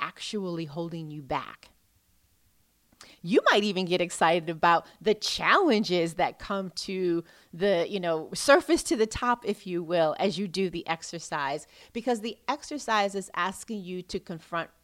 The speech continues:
perhaps the challenge of changing your behavior and how you make choices, the challenge of setting boundaries for yourself and related to what others expect or can expect from you, the challenge of tapping into your creativity,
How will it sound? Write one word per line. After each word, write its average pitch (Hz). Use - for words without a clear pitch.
perhaps 147
the 202
challenge 196
of 214
changing 226
your 226
behavior 226
and 170
how 160
you 190
make 233
choices, 139
the 110
challenge 214
of 226
setting 233
boundaries 208
for 190
yourself 196
and 196
related 202
to -
what 202
others 214
expect -
or 233
can 277
expect -
from 151
you, 113
the 196
challenge 226
of 208
tapping 208
into 196
your 185
creativity, 202